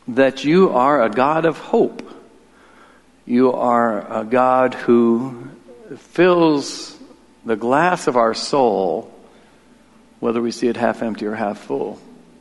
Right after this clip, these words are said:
And you give us opportunity to, to receive that which is changing everything for the positive, that, that, that might be seen as marriage day, day child was born,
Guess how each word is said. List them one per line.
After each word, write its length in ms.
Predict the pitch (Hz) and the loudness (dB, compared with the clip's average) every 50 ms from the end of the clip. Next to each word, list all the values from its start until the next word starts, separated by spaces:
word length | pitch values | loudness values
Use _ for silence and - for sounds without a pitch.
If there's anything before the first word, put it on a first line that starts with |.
| _ _ _ _ _ - - - - - - - | _ _ _ _ _ -20 -20 -20 -20 -18 -8 0
And 140 | 113 113 131 | 4 4 6
you 60 | 135 | 6
give 180 | 127 156 143 | 6 4 2
us 100 | 131 - | 2 2
opportunity 840 | 165 147 135 - 143 - - - 190 196 170 143 120 101 113 117 113 | 2 2 2 2 -2 -4 0 2 4 4 6 4 2 2 0 0 0
to, 380 | 110 - - 131 123 117 120 110 | -2 -2 0 2 2 2 2 0
to 160 | - - 135 | -2 -2 0
receive 720 | 123 123 123 120 - - - 185 180 165 147 123 107 113 | 0 0 0 -2 -2 -4 -2 2 4 4 4 4 4 2
that 300 | 127 135 139 143 143 - | 2 4 4 4 2 2
which 280 | - 131 139 139 - 143 | 2 0 0 0 2 0
is 160 | 135 127 - - | 0 0 0 -4
changing 760 | - - 160 156 156 156 151 139 151 147 147 147 139 143 - - - - - - - - | -4 0 2 4 4 4 2 2 4 4 4 2 0 -2 -6 -16 -16 -20 -20 -18 -6 0
everything 560 | 147 160 175 175 175 156 - 170 160 156 139 | 2 2 4 4 2 2 2 2 2 2 2
for 100 | - 156 | 2 0
the 80 | 147 | 0
positive, 840 | 123 - - 180 180 180 175 139 120 - - 113 104 92 92 - - | 0 0 0 2 2 2 0 -4 -8 -4 0 0 0 0 -2 -4 -2
that, 180 | - 120 117 113 - - - - - - - - | 0 0 0 -2 -6 -20 -20 -20 -20 -20 -8 -2
that, 320 | - 135 151 160 151 - - | 2 2 4 4 2 0 0
that 320 | 143 135 120 - - - - - - - - - | 0 0 0 -2 -6 -16 -16 -18 -20 -20 -8 -2
might 800 | - 127 143 147 151 147 131 - - - - - - - 120 123 117 | 2 4 4 4 4 2 0 -4 -8 -14 -16 -16 -14 -12 -10 -4 2
be 220 | 127 139 139 135 | 6 6 6 6
seen 460 | 135 - - 156 147 139 135 127 120 | 6 4 2 4 4 6 6 6 4
as 440 | 117 110 107 107 104 - - - - | 4 2 0 -2 -4 -8 -12 -14 -10
marriage 600 | - 104 113 123 123 120 117 110 104 107 107 107 | -4 0 0 2 2 2 2 0 -2 -4 -6 -2
day, 320 | 113 104 101 101 98 95 95 | 0 0 2 2 0 -2 -2
day 260 | 98 120 117 117 113 | 0 2 2 2 2
child 420 | 113 - - 120 107 104 107 104 | 0 -2 0 2 2 2 0 0
was 200 | 101 104 104 101 | -4 -6 -6 -6
born, 580 | 101 101 104 107 104 101 101 101 101 101 107 | -8 -6 -4 -2 -2 -2 -4 -4 -6 -8 -10